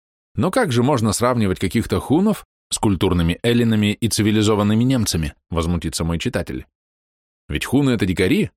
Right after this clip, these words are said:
жестокие и грубые, а эллины — носители самых высоких идей,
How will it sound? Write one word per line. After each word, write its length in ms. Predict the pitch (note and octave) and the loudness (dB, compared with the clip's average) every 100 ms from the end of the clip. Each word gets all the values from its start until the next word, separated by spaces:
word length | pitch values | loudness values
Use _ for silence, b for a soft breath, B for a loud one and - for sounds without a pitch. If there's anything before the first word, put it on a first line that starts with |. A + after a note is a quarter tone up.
| _ | _
жестокие 580 | E2+ E2+ F2+ A2 F#2+ G#2 | -4 -2 0 -2 0 0
и 40 | A2 | 2
грубые, 420 | B2+ G2+ B1+ - _ _ _ _ _ _ D#2+ | 0 0 -4 -8 _ _ _ _ _ _ -6
а 140 | - | -4
эллины — 440 | - C3 D3+ C#3+ B2+ | 0 2 4 4 2
носители 480 | A#2+ B2 C#3+ B2 A#2 | 2 0 0 2 2
самых 340 | B2+ C3 G#2+ | 0 0 0
высоких 480 | G#2 - B2+ G2+ - | 0 2 0 0 -2
идей, 460 | E2+ A#2+ E3+ E2+ | 0 0 0 -4